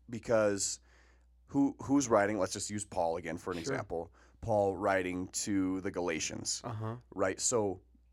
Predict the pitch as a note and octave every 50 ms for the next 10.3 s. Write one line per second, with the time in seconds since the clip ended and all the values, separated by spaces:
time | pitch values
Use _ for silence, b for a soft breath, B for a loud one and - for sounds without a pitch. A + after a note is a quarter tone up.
0 | _ _ - A2 A2 A#2 B2 - - - A#2 A#2 G#2 G2+ G2+ G#2+ A#2 A2+ - -
1 | - C3+ B2+ B2+ B2 - - G#2 F#2 F2 F2 G2 G#2 - _ _ _ _ - -
2 | _ - G#2+ G#2 - - - A2+ G#2 G2 F#2+ F2+ F2 F2 F2+ F2 D#2+ E2+ F2+ -
3 | b b b - G2+ G#2+ G2+ F#2 G2 A2+ A#2 A2+ G2+ G2+ E2+ F#2+ F2+ F2 D#2+ D#2+
4 | - - - - - - - b b b b b b b b b - F#2 F#2 F2
5 | E2 D#2+ D#2 - - C3+ C3+ C3+ C3+ C3+ - - D3+ E3 E3+ E3+ - D#3 C3 A2+
6 | G#2+ A2 A2+ B2 C3+ C3 - B2 A2 A2 A2 A2 G#2+ A#2+ A#2+ G#2 A2 A2+ G#2+ -
7 | - - A#2 A2 G#2 G2+ G#2 - _ - G2 - - - - F#2+ G2 - - F2+
8 | F2 D#2 - - - G2+ F#2+ - - F2+ D2+ - - - _ b b b b b
9 | b _ - G#2+ - - A2 G2 - - A#2 A#2 A2 A#2+ A2 - B2+ G#2+ G2+ F#2+
10 | F#2+ A#2 B2+ - -